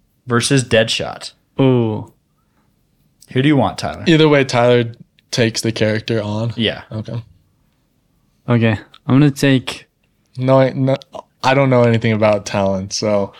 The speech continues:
Speaker 3: I'm not gonna be able to argue for him. <laughs>
Speaker 2: Okay. I'll take Talon.
Speaker 1: Okay. Tyler got Talon and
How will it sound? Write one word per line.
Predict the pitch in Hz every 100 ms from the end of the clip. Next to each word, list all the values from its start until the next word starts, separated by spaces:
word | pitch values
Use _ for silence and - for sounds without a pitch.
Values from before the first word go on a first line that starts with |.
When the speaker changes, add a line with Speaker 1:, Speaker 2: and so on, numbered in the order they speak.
| _ _ -
Speaker 3:
I'm | 120
not | 113
gonna | 120 110
be |
able | 104
to | 98
argue | 101 101
for | 104 101
him. | 98 98 -
<laughs> | 139 110 101 143 127 143 -
Speaker 2:
Okay. | 123 120 113 107 - _ _ _
I'll | 143
take | 156 135
Talon. | - 117 113 113 - _ _ _ _ _ _ - _ _
Speaker 1:
Okay. | - 120 104 101 _ _ _ _ _ _ -
Tyler | 113 123 127
got | 127 120
Talon | 127 123 123 123 123
and | 123 113 110 107 101 104